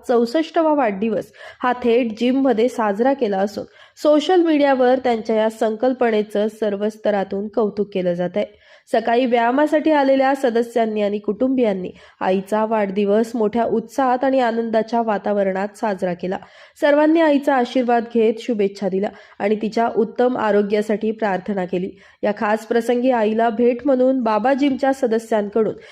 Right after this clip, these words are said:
एक सुंदर अशी साडी भेट म्हणून देण्यात आली आहे. आरोग्य जपणाऱ्या आणि फिटनेसला प्राधान्य देणाऱ्या आईसाठी हा वाढदिवस विशेष ठरला.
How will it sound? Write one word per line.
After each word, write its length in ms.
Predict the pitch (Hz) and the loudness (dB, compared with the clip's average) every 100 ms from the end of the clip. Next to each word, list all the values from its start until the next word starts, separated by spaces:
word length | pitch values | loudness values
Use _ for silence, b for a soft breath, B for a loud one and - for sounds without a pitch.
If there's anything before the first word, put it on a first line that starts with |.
| B | B
एक 160 | - 240 | -4 -2
सुंदर 400 | - 285 262 302 | 0 0 2 2
अशी 240 | 285 285 | 2 0
साडी 380 | 285 247 214 220 | 0 0 0 -2
भेट 380 | 226 233 233 233 | -2 0 0 0
म्हणून 260 | 240 220 226 | -2 -2 0
देण्यात 300 | 208 185 185 | -2 -2 -4
आली 180 | 185 | -4
आहे. 100 | 202 B B - | -4 B B -2
आरोग्य 380 | 277 302 285 | 2 2 2
जपणाऱ्या 500 | 294 294 285 302 302 | 2 0 0 2 4
आणि 140 | 285 285 | 2 2
फिटनेसला 580 | 285 226 233 240 247 240 | 0 0 0 0 0 0
प्राधान्य 520 | 240 208 220 262 294 | 0 0 0 2 2
देणाऱ्या 400 | 269 247 240 233 | 4 4 2 2
आईसाठी 460 | 202 208 220 214 | 0 0 -2 -2
हा 160 | 226 226 | -2 -2
वाढदिवस 760 | 208 196 180 202 190 196 202 | -2 -4 -4 -4 0 0 -2
विशेष 420 | 202 202 190 190 - | -8 -6 -6 -8 -8
ठरला. 260 | 190 202 | -6 -8